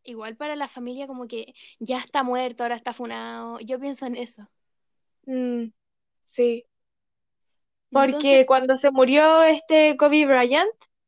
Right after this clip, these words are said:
Speaker 2: eh,
Speaker 1: ¿Mm?
Speaker 2: ha-, hacían como, i-, igual yo, yo ni, ni lo cachaba, po, y
Speaker 1: Mm.
Speaker 2: se murió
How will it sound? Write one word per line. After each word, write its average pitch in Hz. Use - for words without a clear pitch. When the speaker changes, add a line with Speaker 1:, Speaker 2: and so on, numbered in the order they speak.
Speaker 2:
eh, 247
Speaker 1:
¿Mm? -
Speaker 2:
ha-, 247
hacían 269
como, 247
i-, 233
igual 247
yo, 262
yo 240
ni, 247
ni 240
lo 247
cachaba, 453
po, 233
y 233
Speaker 1:
Mm. -
Speaker 2:
se 240
murió 226